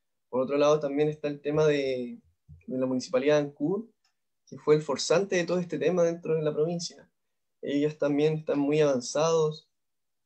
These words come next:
ya están con una planta de, de procesamiento,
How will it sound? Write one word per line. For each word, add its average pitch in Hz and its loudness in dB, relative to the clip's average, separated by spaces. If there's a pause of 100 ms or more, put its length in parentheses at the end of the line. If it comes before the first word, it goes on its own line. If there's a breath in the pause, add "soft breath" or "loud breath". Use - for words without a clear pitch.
(160)
ya 131 0
están 139 0 (420)
con 123 0
una 139 4
planta 151 2
de, 139 0
de 123 -4
procesamiento, 151 -2